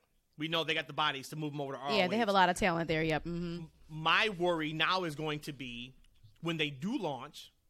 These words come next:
Speaker 1: on Honor Club and we start getting weekly T V, is Tony gonna think, "Hey, we gotta pull some pretty big A E W stars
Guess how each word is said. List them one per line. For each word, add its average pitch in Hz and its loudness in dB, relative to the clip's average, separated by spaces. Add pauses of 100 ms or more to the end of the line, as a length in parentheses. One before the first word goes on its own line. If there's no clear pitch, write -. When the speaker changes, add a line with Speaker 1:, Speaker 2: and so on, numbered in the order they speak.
(120)
Speaker 1:
on 160 -6
Honor 139 -4
Club 131 -4
and 135 -8
we 139 -8
start 190 -2
getting 151 -4
weekly 147 -6
T 135 -10
V, 123 -12 (600)
is 156 -6
Tony 180 -2
gonna 156 -4
think, 170 -4
"Hey, 170 -2
we 147 -6
gotta 151 -2
pull 160 -4
some 143 -8 (280)
pretty 170 -6
big 151 -6
A 160 -4
E 160 -4
W 143 -8
stars 113 -12